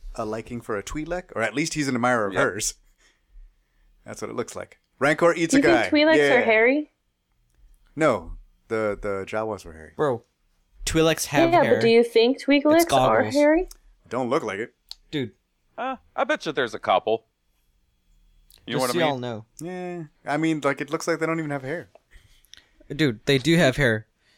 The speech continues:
Speaker 4: That guy has that green thing. Hera has goggles, you know, and headphones.
Speaker 1: Okay, stop. That's not hair.
Speaker 2: Do they
Speaker 4: Just
Speaker 2: have
Speaker 4: like Cad
Speaker 2: eyebrows,
Speaker 4: Bane's hat
Speaker 2: okay?
Speaker 4: isn't hair, 'cause it is.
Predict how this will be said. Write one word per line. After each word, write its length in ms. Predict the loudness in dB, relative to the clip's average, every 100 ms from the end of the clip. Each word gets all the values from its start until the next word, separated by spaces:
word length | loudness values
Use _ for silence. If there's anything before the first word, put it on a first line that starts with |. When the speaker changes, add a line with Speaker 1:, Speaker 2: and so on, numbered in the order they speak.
| _
Speaker 4:
That 300 | 0 0 2
guy 180 | 2 4
has 340 | 4 2 2
that 200 | 2 0
green 280 | 0 0 0
thing. 340 | 0 0 0 -6 -20 -20 _
Hera 420 | -4 2 6 6
has 240 | 4 2 0
goggles, 640 | 2 2 4 2 0 -4 -10
you 140 | -4 0
know, 240 | 0 -2 -4
and 140 | -2
headphones. 680 | 0 0 0 0 0 -6 -14 _ _
Speaker 1:
Okay, 180 | -20 -20
stop. 340 | -10 -8 -8 -10
That's 160 | -12
not 140 | -12 -14
hair. 180 | -14 -18 _ _ _ _ _ _ _
Speaker 2:
Do 80 | -8
they 100 | 0
Speaker 4:
Just 260 | 2 2 2
Speaker 2:
have 20 | 2
Speaker 4:
like 100 | 4
Cad 120 | 4 2
Speaker 2:
eyebrows, 120 | 2
Speaker 4:
Bane's 220 | 0 2
hat 180 | 2 4
Speaker 2:
okay? 80 | 2
Speaker 4:
isn't 200 | 0 -4
hair, 320 | -4 -4 -6
'cause 200 | -4 -4 -2
it 100 | -2
is. 340 | -2 -6 -14